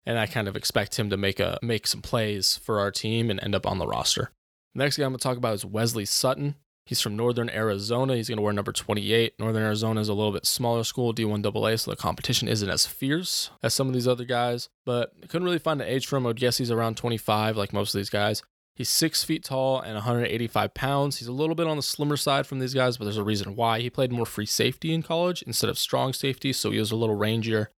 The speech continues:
In college, he played in forty-two games, had ninety-six solo tackles, fifty-six assisted tackles, ten and a half tackles for loss,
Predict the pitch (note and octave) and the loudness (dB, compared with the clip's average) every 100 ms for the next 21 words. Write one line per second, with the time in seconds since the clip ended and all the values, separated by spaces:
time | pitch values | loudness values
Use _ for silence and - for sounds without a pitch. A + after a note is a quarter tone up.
0 | _ _ A#2+ B2 C#3+ C#3+ B2+ A#2 C3+ A#2 | _ _ -6 -2 0 0 -2 -4 -4 -4
1 | - C3+ B2+ C3 B2+ C3+ D3 C3 G#2+ A2+ | -2 0 0 -2 0 0 0 -2 -2 0
2 | C3+ C3+ - C#3 - C#3 C#3 C#3 C#3 C3+ | 0 2 0 -2 0 0 2 0 0 -2
3 | - C#3 - D3+ D3 C#3+ D3+ - A#2+ D3 | -2 -2 0 -2 0 0 0 0 2 2
4 | - B2+ - A2 - A2+ - - B2+ B2 | 0 0 0 2 0 -2 -2 -2 0 2
5 | A#2 A#2 A#2+ A2+ A2+ - A#2+ C3+ C3+ C3+ | 0 0 0 0 -2 -4 -4 0 0 -2